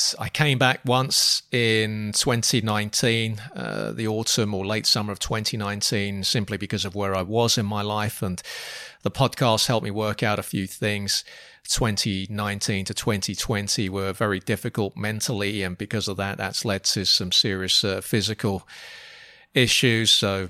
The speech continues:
you know, it's that old cliche, "If your head isn't right, your body will break down on you. Uh, it will start to betray you." but I'm in a, a different place now mentally, certainly. I, I don't need this show. I don't need the hassle of doing it.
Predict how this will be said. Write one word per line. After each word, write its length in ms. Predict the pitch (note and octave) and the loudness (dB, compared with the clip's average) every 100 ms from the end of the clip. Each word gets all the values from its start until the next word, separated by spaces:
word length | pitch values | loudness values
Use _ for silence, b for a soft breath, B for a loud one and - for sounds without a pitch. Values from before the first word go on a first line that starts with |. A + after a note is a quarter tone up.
| - | -4
you 100 | F#2+ | -4
know, 120 | F#2 | -2
it's 140 | F#2 | -2
that 160 | - F#2+ | 0 2
old 220 | F#2+ F#2 | 0 -2
cliche, 420 | - G#2 F#2+ G2+ | -2 -2 0 -2
"If 80 | F2+ | -2
your 120 | F#2 | -4
head 160 | F#2+ F#2+ | -4 -4
isn't 280 | F#2 G2+ F#2+ | -4 -6 -4
right, 300 | F#2+ F#2+ - | -4 -4 -4
your 120 | F#2 | -4
body 340 | G#2+ F#2+ F2+ F2+ | -2 -2 -4 -4
will 220 | G2 F#2 | -4 -4
break 340 | - G2 G2+ | -2 -2 -2
down 300 | G#2 F#2+ F#2+ | -4 -4 -4
on 100 | F2+ | -4
you. 340 | F2+ F2 F2+ F#2+ | -4 -6 -6 -6
Uh, 60 | F#2+ F#2+ | -6 -6
it 80 | G#2 | -6
will 140 | F#2+ | -4
start 380 | F2+ - F#2+ G2 | -2 0 0 0
to 260 | - G#2+ F#2 | 0 0 0
betray 440 | - - - A2+ A2 | -4 -4 2 2 2
you." 280 | G#2 G#2 - B B B B _ | 2 -2 -4 B B B B _
but 320 | A#2 G#2 G#2 | 0 2 0
I'm 160 | - G#2+ | 0 0
in 120 | G#2+ | 0
a, 180 | G#2 G2+ | 0 0
a 40 | - | 0
different 360 | C#3+ A#2 A2+ | 0 0 -2
place 380 | - A#2 G#2 - | -2 0 2 0
now 360 | G#2+ G#2 G2 F#2+ | 0 0 -2 -4
mentally, 560 | G2 A2 A2 - G2 F#2 | -2 -2 -2 -4 -4 -2
certainly. 600 | - G#2+ G2+ G2 G2 F#2 | 0 0 0 -2 -4 -2
I, 100 | G2 | -2
I 80 | G#2+ | -4
don't 320 | F#2+ G#2 G2 | -2 -2 -2
need 240 | G#2+ G2 F#2+ | -4 -6 -4
this 160 | F#2+ | -6
show. 280 | - G#2+ F#2+ | -4 -2 0
I 60 | F#2+ | -2
don't 260 | A2 G2+ | -2 -2
need 200 | G#2 F#2+ | -4 -6
the 60 | G2+ | -4
hassle 600 | A2+ G#2+ - A#2+ G2 - B B B B B B - | -2 0 2 2 0 -4 B B B B B B -6
of 200 | G2 - | -4 2
doing 260 | C3+ B2+ | 4 6
it. 160 | B2 | 2